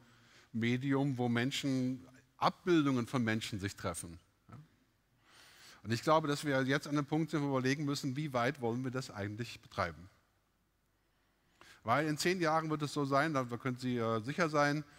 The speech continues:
dass die Limitationen von heute verschwinden. Heute haben wir viele praktische Limitationen. Wir haben keinen richtigen Quantum-Computer. Also Sie nicht, äh, weil der einfach viel zu teuer ist. Äh, in zehn Jahren, ja. Fünf G haben wir immer noch nicht. Wir haben immer noch langsames Internet.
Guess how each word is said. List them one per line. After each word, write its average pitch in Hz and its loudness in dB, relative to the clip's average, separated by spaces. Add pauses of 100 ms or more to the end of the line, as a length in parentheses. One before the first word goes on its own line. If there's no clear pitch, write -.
(240)
dass 113 0
die - -2
Limitationen 135 0
von 127 -2
heute 120 -2
verschwinden. 98 -6 (960)
Heute 123 2
haben 127 2
wir 117 0
viele 147 -2
praktische 117 -4
Limitationen. 90 -6 (320)
Wir 104 -6
haben 120 -4
keinen 131 0
richtigen 113 -4
Quantum-Computer. 95 -6 (760)
Also 95 -4
Sie 127 2
nicht, 110 -2
äh, 107 -4
weil 98 -2
der 104 -2
einfach 107 -4
viel 117 0
zu 107 -8
teuer 123 0
ist. 127 -2 (400)
Äh, 151 -4
in 156 0
zehn 175 2
Jahren, 165 2
ja. 92 0 (120)
Fünf 180 0
G 180 2
haben 127 -2
wir 113 -4
immer 139 0
noch 147 2
nicht. 170 -4
Wir 127 -2
haben 117 -2
immer 131 2
noch 120 -2
langsames 117 0
Internet. 135 -2